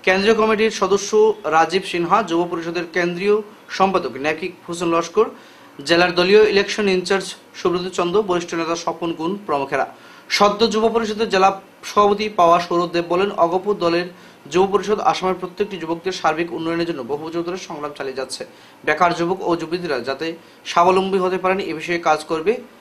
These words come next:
যুব পরিষদ। আসামের যুবদের নিয়ে দল হচ্ছে অসম যুব পরিষদ, আর রাজ্যকে নিয়ে যাওয়ার জন্য দল হচ্ছে অগপ।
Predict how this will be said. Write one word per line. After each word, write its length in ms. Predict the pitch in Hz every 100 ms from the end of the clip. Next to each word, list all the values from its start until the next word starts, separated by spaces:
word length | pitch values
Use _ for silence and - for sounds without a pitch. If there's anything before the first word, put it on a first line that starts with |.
| - - 127
যুব 240 | 151 160 156
পরিষদ। 280 | 139 127 131 - - - - - -
আসামের 400 | 160 160 202 196
যুবদের 320 | 185 196 202
নিয়ে 320 | 196 202 220 - - - 147 139
দল 400 | 170 196 208 202 - - -
হচ্ছে 380 | 208 208 165 147 -
অসম 300 | 156 190 180
যুব 200 | 170 170
পরিষদ, 240 | 175 196 -
আর 120 | 143
রাজ্যকে 380 | 143 143 165 175
নিয়ে 280 | 165 196 220
যাওয়ার 220 | 151 151 147
জন্য 180 | 151 147
দল 180 | 139 135
হচ্ছে 280 | 143 -
অগপ। 260 | - 127